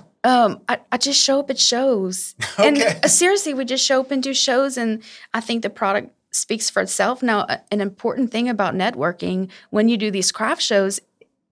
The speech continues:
Speaker 1: is that you're in the same spot. So
Speaker 2: Mm.
Speaker 1: that, like, people will come up to me and say, "Hey,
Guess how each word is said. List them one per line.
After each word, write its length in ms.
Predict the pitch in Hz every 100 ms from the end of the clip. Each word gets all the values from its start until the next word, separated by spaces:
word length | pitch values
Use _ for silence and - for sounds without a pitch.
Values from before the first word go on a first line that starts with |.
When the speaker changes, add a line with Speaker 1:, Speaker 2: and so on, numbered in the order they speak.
| _ -
Speaker 1:
is 200 | 208 196
that 140 | 208
you're 120 | 214
in 100 | 214
the 60 | 170
same 280 | - 196 165
spot. 520 | - - 226 160 - - _ _ _ _ -
So 220 | 247 233
Speaker 2:
Mm. 40 | 214
Speaker 1:
that, 380 | 208 - - -
like, 180 | 196 190 _ _ _ _ -
people 280 | 254 262
will 100 | 233
come 220 | 208 214 190
up 140 | 190
to 100 | -
me 100 | 226
and 80 | 220
say, 120 | 233 233
"Hey, 200 | 302